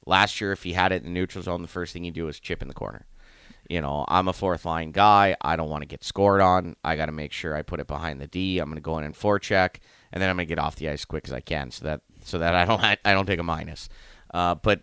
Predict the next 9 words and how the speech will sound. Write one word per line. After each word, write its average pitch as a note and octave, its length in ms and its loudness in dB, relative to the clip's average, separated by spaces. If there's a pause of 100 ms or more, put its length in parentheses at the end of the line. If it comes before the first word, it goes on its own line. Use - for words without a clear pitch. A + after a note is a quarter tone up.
but G#2+ 220 2
that G#2 280 4
confidence G2+ 640 2
in, F2 240 -6
in F2 200 -4
young E2+ 220 -2
players E2 400 -6
evolves, D#2+ 600 0
and D#2+ 240 -8